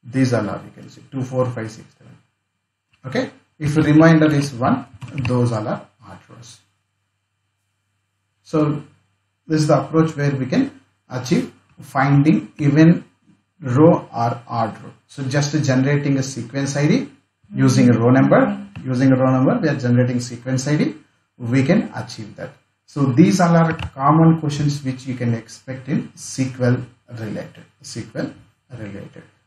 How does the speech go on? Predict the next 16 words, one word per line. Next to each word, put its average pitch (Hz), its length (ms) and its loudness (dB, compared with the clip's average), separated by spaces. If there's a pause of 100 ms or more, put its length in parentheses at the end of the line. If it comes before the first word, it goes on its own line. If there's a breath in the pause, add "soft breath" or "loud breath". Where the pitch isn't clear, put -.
Just 165 320 2
to 208 140 -4
understand, 143 800 0 (1000)
do 156 120 8
you 165 60 10
have 170 200 10
a 170 220 6 (300)
other 151 320 6
process 127 720 -2 (460)
or 135 340 4 (800)
having 151 420 6
a 156 40 8
knowledge 131 460 4
or 131 140 4
experience 127 760 -2
on 240 200 -4